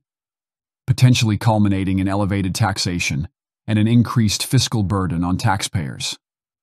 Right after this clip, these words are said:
While Biden's pledge to alleviate the financial strain of college tuition may resonate with the public's yearning for enhanced educational accessibility, he cautions against unforeseen repercussions,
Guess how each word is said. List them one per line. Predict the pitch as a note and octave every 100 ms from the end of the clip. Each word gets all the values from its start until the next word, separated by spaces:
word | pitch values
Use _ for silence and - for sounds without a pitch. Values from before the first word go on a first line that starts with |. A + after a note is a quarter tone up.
| _ _ _ _ _ -
While | A#2 G#2+
Biden's | A#2 A#2+ B2+ A2+ G#2
pledge | - C3 A2 G#2+ F#2
to | - G#2
alleviate | G#2 B2 A#2 A2+ G2 -
the |
financial | F#2+ G#2+ G#2 G#2+ G2 G#2+
strain | - - A2 G2+ F#2+
of | E2
college | - G2 F#2+ -
tuition | - G2+ G2 - D2 - _ _ _ _ _ _ _
may | G#2 G#2
resonate | G2 G#2 G2 G2 D#2 D#2 _ _ _ _ _ _ _ _ _ -
with | A2+
the | G2
public's | B2 A#2+ A#2+ -
yearning | G2+ G#2+ G#2 F#2+
for | F#2 G#2
enhanced | F#2 E2 G#2+ G#2+ -
educational | - G2+ G#2 A2+ G2+ G#2 F#2
accessibility, | F#2 - G2+ G#2 F#2 F#2 F2 E2 - _ _ _ _ _
he | A2+
cautions | G2+ A2+ G#2 A2 G2
against | G2 F#2+ -
unforeseen | A2 G#2 G#2 - A2 G2
repercussions, | G#2 - G2+ - G2 - F2 -